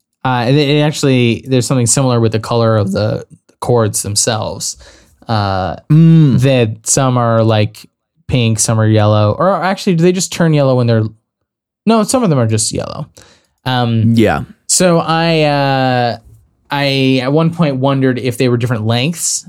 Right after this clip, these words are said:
Speaker 1: and maybe the
Speaker 2: Mm-hmm.
Speaker 1: lengths wasn't, would become important, and you could easily distinguish them because of their, uh,
Speaker 2: Hmm.
Speaker 1: their colors. Uh, I think the only reason that they're different colors is just so it's easy for you to,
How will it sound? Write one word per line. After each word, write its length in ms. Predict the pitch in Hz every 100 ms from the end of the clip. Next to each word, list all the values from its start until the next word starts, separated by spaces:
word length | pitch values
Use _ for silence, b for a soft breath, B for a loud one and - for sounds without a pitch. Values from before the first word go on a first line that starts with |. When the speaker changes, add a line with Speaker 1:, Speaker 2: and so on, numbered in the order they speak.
| -
Speaker 1:
and 200 | 123 120
maybe 240 | 120 123
the 120 | 117
Speaker 2:
Mm-hmm. 80 | 120
Speaker 1:
lengths 560 | 113 107 107 110 - - _ _ _ -
wasn't, 400 | 127 117 110 110
would 140 | 120
become 220 | 117 110 113
important, 540 | 110 123 117 120 117
and 160 | 120 113
you 80 |
could 320 | 107 - - - b b -
easily 360 | 123 113 113 113
distinguish 500 | 110 - 113 113 -
them 240 | 117 113
because 320 | 110 107 110
of 180 | 110 107
their, 420 | 110 107 107 104
uh, 160 | 98 95
Speaker 2:
Hmm. 440 | 127 123 117 104 113
Speaker 1:
their 100 | -
colors. 420 | 113 120 120 123 - -
Uh, 160 | 139 127
I 80 |
think 200 | 160 196
the 100 | 165
only 200 | 156 151
reason 320 | 135 135 131 131
that 100 | 117
they're 260 | 120 117 117 -
different 240 | 123 117 113
colors 360 | 120 113 113
is 60 | 113
just 180 | 110 117
so 140 | 117
it's 160 | 110 107
easy 180 | 113 110
for 140 | -
you 100 | 220
to, 180 | 113 107